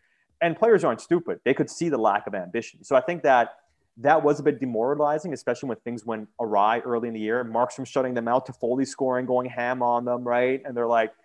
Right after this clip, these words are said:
"Man, these guys are just feeding us." And they were on our team. And I think that was really demoralizing for them. So I think all those things kind of snowballed. And yeah, some bad luck and everything too. More than anything, though,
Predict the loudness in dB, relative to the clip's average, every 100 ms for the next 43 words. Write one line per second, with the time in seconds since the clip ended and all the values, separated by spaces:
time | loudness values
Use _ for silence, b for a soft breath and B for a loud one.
0 | _ _ _ -4 -2 -2 2 2 2 -6
1 | -10 -6 -4 -2 -4 -2 0 2 2 2
2 | 0 -2 -8 -6 -6 -2 0 0 0 -4
3 | -4 -6 -4 -2 -2 -2 -6 -10 -8 -6
4 | -8 -12 _ _ _ _ _ _ -2 -2
5 | 0 2 2 2 -2 -6 -10 -6 -2 -2
6 | -4 -10 -2 -2 2 0 0 -2 -8 b
7 | b 4 6 6 2 2 2 4 0 0
8 | -6 -6 -10 -8 -6 -6 -8 b -6 0
9 | 0 0 -4 -6 -8 -4 -4 -6